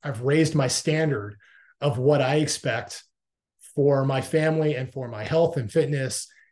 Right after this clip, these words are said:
and my career. And raising that standard has always been the right decision, even though it was extremely hard in the short term. So that's the question, right? When is it the right time to,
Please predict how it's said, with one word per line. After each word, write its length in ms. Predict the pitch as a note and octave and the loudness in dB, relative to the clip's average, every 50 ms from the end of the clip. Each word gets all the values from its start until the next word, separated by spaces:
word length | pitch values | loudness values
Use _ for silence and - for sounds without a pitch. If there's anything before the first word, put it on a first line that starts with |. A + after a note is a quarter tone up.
| _ - | _ 0
and 200 | D#3 E3 E3 D#3+ | 2 4 4 6
my 140 | D3+ C#3 | 4 2
career. 680 | C3 - - C3 B2 C#3 C#3+ C3 A2+ G#2+ G#2 G#2 - _ _ _ _ _ _ _ _ - | 2 -2 -4 -2 0 0 0 2 0 -2 -4 -8 -10 _ _ _ _ _ _ _ _ 2
And 180 | D#3 D3+ C#3+ | 2 4 6
raising 320 | C#3+ D#3 E3+ E3+ F3+ F3 D#3+ | 6 4 4 6 4 4 4
that 320 | D3+ D3 C#3 - - - | 4 4 2 0 -4 -8
standard 420 | - - - F3 D#3 D3 D3 C#3+ B2+ | -8 -2 0 0 2 2 2 0 0
has 140 | C#3+ C3 D3 | 0 0 0
always 220 | D3 D#3 D3+ C#3+ | 0 2 0 0
been 140 | C3+ D#3 C#3+ | -2 -2 -2
the 80 | C3+ | -2
right 260 | B2+ B2 B2+ C3+ C3 - | -4 -6 -6 -8 -8 -8
decision, 520 | - C3+ - - D#3 D3 C3 B2 A2+ A#2+ - | -10 -8 -6 -2 -2 -2 -2 -2 -6 -10 -4
even 280 | D3 F3 F3 F3 D#3 | -2 0 2 4 4
though 420 | C#3+ C#3 C#3 C3+ C3 C3 C3 - _ _ _ _ _ _ _ | 4 4 2 2 0 -2 -4 -8 _ _ _ _ _ _ _
it 60 | - | 0
was 140 | D#3+ D3+ - | 0 0 0
extremely 440 | D3+ - - - F3+ E3 D#3+ C#3+ C3+ | -2 -6 -4 -4 -2 0 0 -2 -2
hard 500 | C3+ - D3+ C#3+ D3 C#3 C3 B2 B2 - _ _ _ _ _ _ _ _ _ _ | -4 -6 -6 -4 -4 -4 -6 -8 -10 -12 _ _ _ _ _ _ _ _ _ _
in 140 | - D3 C#3+ C3+ | -4 -4 -4 -4
the 60 | A#2+ | -4
short 280 | - - D#3+ D#3 - | 0 2 2 2 2
term. 260 | - - A2 G#2 G#2 G#2 _ _ _ _ _ _ _ _ _ _ - | -4 -10 -12 -12 -14 -18 _ _ _ _ _ _ _ _ _ _ -10
So 260 | C3+ - - F3+ D#3+ | -8 0 4 4 4
that's 200 | D3+ F3 E3 - | 6 4 2 2
the 60 | - F3 | 2 0
question, 420 | F3+ - D#3 C#3+ - - C#3 B2 | 2 2 2 2 2 -2 -4 -4
right? 260 | B2 A#2+ B2 B2 - _ _ _ _ _ _ | -2 -4 -4 -4 -6 _ _ _ _ _ _
When 200 | C3 C#3 E3+ F3+ | 0 2 6 6
is 140 | F3+ - F3 | 6 6 4
it 80 | E3 | 4
the 80 | E3+ D#3 | 4 4
right 240 | C#3+ D3 C#3+ C3+ - | 4 4 2 0 -2
time 380 | - D3+ D3 C#3+ C#3+ C#3+ C#3+ | -2 -2 0 0 0 0 -2
to, 600 | C#3+ - D3+ C#3 C3 B2+ B2+ B2+ B2 A#2+ A#2 G#2 | -2 -4 -4 -2 -2 -2 -2 -4 -4 -6 -8 -12